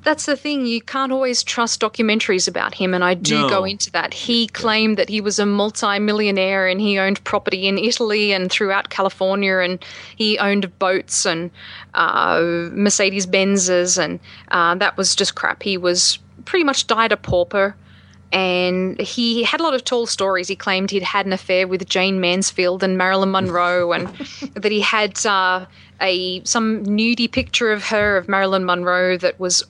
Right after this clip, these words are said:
Speaker 1: autographed to him, and that was actually signed by his wife at the time. And yeah, he claimed a lot of things. Uh, he had a, a very grand past, if we believe him, but a lot of that was untrue.
Speaker 2: It seems like it's sort of, uh,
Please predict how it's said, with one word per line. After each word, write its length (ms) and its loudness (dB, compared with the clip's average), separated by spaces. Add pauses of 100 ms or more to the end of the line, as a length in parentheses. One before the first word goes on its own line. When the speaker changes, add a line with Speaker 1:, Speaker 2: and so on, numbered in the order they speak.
Speaker 1:
autographed 540 -2
to 100 -2
him, 420 0
and 220 -6 (140)
that 120 0
was 140 -2
actually 240 0
signed 240 2
by 160 0
his 260 -2
wife 420 -2
at 120 -4
the 80 0
time. 440 0
And 160 -4 (840)
yeah, 80 2
he 120 0
claimed 680 0 (340)
a 80 0
lot 260 2
of 120 0
things. 800 -2
Uh, 300 2
he 200 0
had 220 0
a, 200 0
a 40 0
very 180 0
grand 460 0
past, 420 0
if 160 -6
we 300 0
believe 320 0
him, 260 -2
but 180 0 (240)
a 60 -2
lot 160 2
of 120 0
that 180 0
was 180 2
untrue. 460 0 (340)
Speaker 2:
It 160 -4
seems 300 0
like 220 2
it's 120 0
sort 260 0
of, 220 0
uh, 480 0